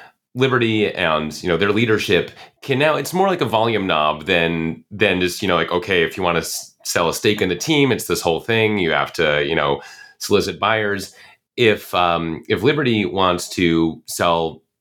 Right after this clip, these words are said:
you know, ten percent of the Braves, they can do that. If they wanna sell two percent, they can say, you know, "All right, we're, we're releasing more shares into the market.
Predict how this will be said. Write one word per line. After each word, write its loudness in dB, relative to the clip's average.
you -2
know, 0
ten 0
percent 2
of -4
the -6
Braves, 0
they 0
can -4
do 2
that. 0
If -6
they -2
wanna 0
sell 0
two -2
percent, 0
they 2
can -2
say, 0
you -4
know, 2
"All -8
right, 0
we're, 0
we're 2
releasing 0
more 2
shares 2
into -6
the -4
market. 0